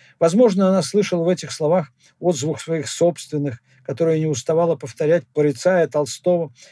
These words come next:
за двойную мораль, непосредственную и выражавшую мнение его круга, семьи,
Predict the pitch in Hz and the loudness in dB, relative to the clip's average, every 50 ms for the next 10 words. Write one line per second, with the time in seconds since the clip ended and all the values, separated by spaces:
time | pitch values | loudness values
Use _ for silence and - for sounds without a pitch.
0 | _ _ _ 113 127 139 139 143 160 156 156 156 160 165 160 160 156 151 156 151 | _ _ _ -6 -4 -4 -2 0 0 0 0 0 0 -2 -2 -2 0 0 2 4
1 | 147 147 139 127 120 110 - _ _ _ _ _ _ - 135 143 - 147 123 - | 4 4 2 2 -2 -6 -12 _ _ _ _ _ _ -6 -4 -2 0 -2 -2 -2
2 | - 139 151 196 208 - - - - 208 214 202 202 202 196 196 190 - _ _ | -2 2 2 2 2 0 -6 -8 -6 -4 -2 0 0 0 0 -2 -4 -6 _ _
3 | _ _ _ _ _ _ _ _ _ - 214 202 190 185 180 160 123 170 190 165 | _ _ _ _ _ _ _ _ _ 0 2 4 6 6 6 6 6 4 4 4
4 | - - - 165 160 151 156 156 165 170 165 160 156 147 143 135 143 135 - - | 0 -4 -6 -4 -2 0 0 0 0 0 0 0 0 0 0 0 -2 -4 -4 -4
5 | 139 170 202 208 185 143 143 117 - - 143 131 120 117 131 170 185 180 170 | -2 0 0 0 -2 -4 -8 -8 -6 -6 -6 -6 -4 -4 -2 -2 -2 -2 -4